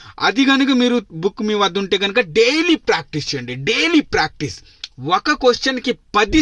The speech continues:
సార్లు ప్రాక్టీస్ చేయండి. ఎందుకంటే ప్రాక్టీస్ చేస్తేనే మ్యాథ్స్ అనేది వస్తుంది గైస్. ఎ-, ఎందుకంటే మ్యాథ్స్‌లో, ఒక మ్యాథ్స్‌లో యూజ్ చేసే సూత్రం వేరే వే-, మ్యాథ్స్‌లో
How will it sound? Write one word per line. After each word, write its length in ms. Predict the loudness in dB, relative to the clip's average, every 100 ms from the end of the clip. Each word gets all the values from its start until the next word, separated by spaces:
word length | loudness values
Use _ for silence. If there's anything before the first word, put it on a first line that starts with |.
| 2
సార్లు 280 | -2 -2 -4 -2
ప్రాక్టీస్ 380 | -2 -4 -10 -4
చేయండి. 340 | -4 -4 -12 -20 -20 -20 -12 -2
ఎందుకంటే 280 | 0 0 -2 -2
ప్రాక్టీస్ 520 | 0 0 0 -4 -4 0 2
చేస్తేనే 460 | 2 -2 -4 -4 -4 -2
మ్యాథ్స్ 340 | -2 -4 -10 -6
అనేది 260 | -6 -4 -4
వస్తుంది 380 | -6 -8 -10 -8 -10
గైస్. 200 | -12 -10 -10
ఎ-, 80 | -10 -10 -4
ఎందుకంటే 440 | 0 0 0 0 -2 -2
మ్యాథ్స్‌లో, 480 | -2 -2 -6 -4 -2 -2 -6 -10 -20 -16 -10
ఒక 120 | -8 -4 -2
మ్యాథ్స్‌లో 400 | -2 -2 2 2 2
యూజ్ 220 | -4 -2 -2
చేసే 280 | 0 0 0 -2
సూత్రం 460 | -6 -6 -6 -8 -8 -6 -2
వేరే 220 | 0 2 2
వే-, 160 | -2 -2 -4 -4
మ్యాథ్స్‌లో 380 | -4 -4 0 2